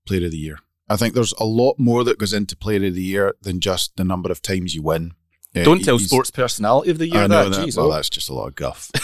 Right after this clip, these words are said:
Speaker 2: <laughs>
Speaker 1: Um, but he, he, he's, he's dealt with so much. I think you're right that the, the, all the stuff he's had to deal with, with Liv in the background, I think, I think he's dealt with that really well. It
Speaker 2: Mm-hmm.
Speaker 1: was much, much easier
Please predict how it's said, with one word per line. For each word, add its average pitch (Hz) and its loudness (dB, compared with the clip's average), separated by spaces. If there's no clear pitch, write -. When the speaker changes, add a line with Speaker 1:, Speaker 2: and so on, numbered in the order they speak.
Speaker 2:
<laughs> - -2
Speaker 1:
Um, 73 -4
but 131 2
he, 151 -2
he, 151 -2
he's, 143 2
he's 127 0
dealt 151 4
with 135 2
so 131 0
much. - 0
I 104 -4
think 113 -2
you're 101 0
right 107 0
that 110 0
the, 101 0
the, 95 0
all 131 6
the 127 6
stuff 117 0
he's 113 0
had 107 -6
to 92 -8
deal 98 -4
with, 101 -2
with 85 -10
Liv 98 0
in 101 0
the 92 -2
background, 98 -2
I 120 0
think, 101 0
I 120 -2
think 120 0
he's 95 -4
dealt 95 0
with 87 -4
that 87 -4
really 82 -8
well. 85 -2
It - 0
Speaker 2:
Mm-hmm. 95 0
Speaker 1:
was 98 -2
much, 104 0
much 120 -2
easier 101 0